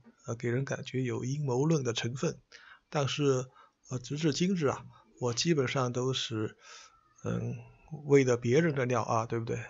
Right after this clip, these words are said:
你可以说，呃，我的某些，呃，新闻，嗯，是属于是，呃，搬运的阴谋论啊，我可以算得上是一个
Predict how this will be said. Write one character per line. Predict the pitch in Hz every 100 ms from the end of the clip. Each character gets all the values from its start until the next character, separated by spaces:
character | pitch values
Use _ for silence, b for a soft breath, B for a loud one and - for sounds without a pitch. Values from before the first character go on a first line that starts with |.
| -
你 | 131
可 | 151
以 | 139
说， | - 147 143 139 B B B B _
呃， | 139 135
我 | 131 123 127
的 | 160 170 165
某 | 131 -
些， | - 135 131 127 127 _ _ _ -
呃， | 120 117
新 | 151 139
闻， | 120 117 120 B B B _ -
嗯， | 120 117
是 | - 120
属 | 113 - 120
于 | 120
是， | - 135 123 123 - B B _ _ -
呃， | 117
搬 | 120 180 208 226
运 | 214 135
的 | 117 113
阴 | 131
谋 | 127 120
论 | 123 117
啊， | 110
我 | 113
可 | 117 123
以 |
算 | 120 156 131
得 | 120
上 | 123
是 | 123 123
一 | 120
个 | 117 117